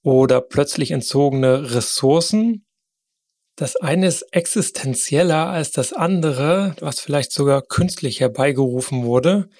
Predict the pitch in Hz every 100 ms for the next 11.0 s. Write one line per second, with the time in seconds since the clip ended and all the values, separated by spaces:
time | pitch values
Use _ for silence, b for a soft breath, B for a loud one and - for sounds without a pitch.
0 | b b b b _ - 147 190 - -
1 | _ _ - 113 - 151 143 170 170 131
2 | 175 190 214 175 - - 147 147 127 -
3 | 117 127 151 151 135 123 131 123 135 -
4 | 110 104 101 - - 165 165 147 156 147
5 | 170 165 B B B B - 151 170 -
6 | 127 143 131 131 - 214 180 160 190 -
7 | 143 147 143 139 - 156 160 131 - 135
8 | - - - - 170 - _ _ _ _
9 | _ _ _ _ _ _ 135 185 214 -
10 | 202 196 185 151 131 135 202 233 - -